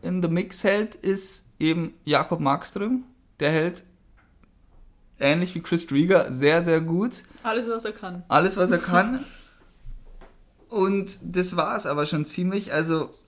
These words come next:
Speaker 1: zum Beispiel sein Backup David Rittich, der auch, ich glaub, jetzt drei oder vier Spiele gemacht hat, hat halt noch keinen Sieg, alles verloren. Das ist bitter da. Und jetzt zwei heftige Pleiten. Also eine Pleite, die war normal, zwei eins gegen Edmonton und die letzte Pleite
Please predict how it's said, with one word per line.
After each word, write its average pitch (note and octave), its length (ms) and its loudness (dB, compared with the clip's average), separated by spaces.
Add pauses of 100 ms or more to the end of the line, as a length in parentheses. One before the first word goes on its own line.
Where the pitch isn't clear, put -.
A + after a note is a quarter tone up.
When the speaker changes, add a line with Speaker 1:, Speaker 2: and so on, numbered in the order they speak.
(300)
Speaker 1:
zum D#3+ 140 -2
Beispiel D#3 280 0
sein D#3+ 160 0
Backup D3+ 320 2
David D#3 300 0
Rittich, E3+ 260 0
der B2+ 180 0
auch, D#3 260 0 (560)
ich C#3 160 -4
glaub, C#3+ 140 -2
jetzt D3+ 240 -6
drei D#3+ 360 0
oder D3+ 180 -2 (480)
vier E3+ 300 -2
Spiele F#3 360 -4
gemacht F#3 300 -4
hat, F#3 80 -4
hat D#3 160 2
halt D3 100 2
noch C#3 160 -2
keinen C#3+ 220 0
Sieg, E3+ 240 -4
alles D3 240 -4
verloren. D#3+ 440 0 (1500)
Das F#3+ 120 6
ist F#3+ 260 2
bitter G#3 360 2
da. F#3 400 6 (180)
Und F3+ 200 4
jetzt F3 420 2
zwei D#3 420 2 (140)
heftige F3 720 -2
Pleiten. E3+ 600 2
Also D#3+ 220 4 (140)
eine E3+ 300 4
Pleite, E3 460 2
die D3+ 140 -2
war D3 160 8
normal, D3 420 4
zwei D3 300 4
eins D#3+ 260 2
gegen D#3 200 0
Edmonton F3 500 0
und C#3+ 260 2
die D3 60 0
letzte C#3 320 0
Pleite D3 580 -2